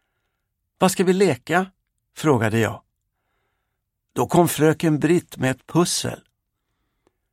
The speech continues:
Hon tyckte väl att vi behövde lugna ner oss lite. Men kommer du ihåg vad som hände sen, när vi skulle baka? När bullarna försvann.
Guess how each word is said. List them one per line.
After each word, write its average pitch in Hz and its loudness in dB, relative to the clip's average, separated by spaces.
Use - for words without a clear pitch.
Hon 127 0
tyckte 143 2
väl 123 4
att 123 -2
vi 131 0
behövde 123 0
lugna 127 2
ner 131 2
oss 113 -6
lite. 101 -10
Men 175 4
kommer 170 4
du 180 8
ihåg 160 4
vad 156 4
som 151 0
hände 156 4
sen, 170 0
när 151 2
vi 139 2
skulle 147 2
baka? 160 0
När 147 4
bullarna 156 4
försvann. 151 0